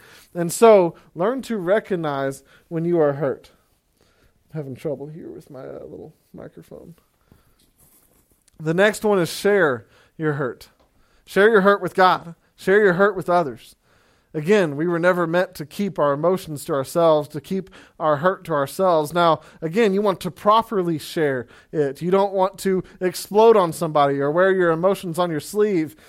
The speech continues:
is a saying out there. That just means dumping your emotions everywhere you go.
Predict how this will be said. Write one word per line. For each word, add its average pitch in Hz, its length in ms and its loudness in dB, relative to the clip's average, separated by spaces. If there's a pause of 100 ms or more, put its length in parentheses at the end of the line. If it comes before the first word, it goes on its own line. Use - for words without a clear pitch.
(180)
is 160 140 -4
a 156 100 -2
saying 160 320 -2
out 135 180 -2
there. 135 160 -4
That 175 160 0
just 175 200 -8
means 175 240 -2
dumping 180 340 -2
your 170 120 -4
emotions 170 380 -2
everywhere 175 420 -2
you 160 120 -2
go. 175 460 -2